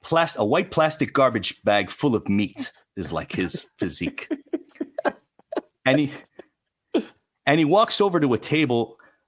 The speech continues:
Speaker 1: of
Speaker 2: It's good, 'cause
Speaker 1: donuts.
Speaker 2: I was looking for a title for this episode, but go on.
Speaker 1: Good. So he walks over to a table full of donuts, and Maddux is a, an aficionado of,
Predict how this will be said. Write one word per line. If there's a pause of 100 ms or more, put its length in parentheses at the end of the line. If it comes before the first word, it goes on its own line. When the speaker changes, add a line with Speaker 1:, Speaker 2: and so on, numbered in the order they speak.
(140)
Speaker 1:
of
Speaker 2:
It's
good, (160)
'cause
Speaker 1:
donuts.
Speaker 2:
I
was
looking
for
a
title
for
this
episode,
but
go
on. (380)
Speaker 1:
Good. (500)
So
he
walks
over
to
a
table
full
of
donuts, (680)
and (260)
Maddux
is
a, (200)
an
aficionado (320)
of,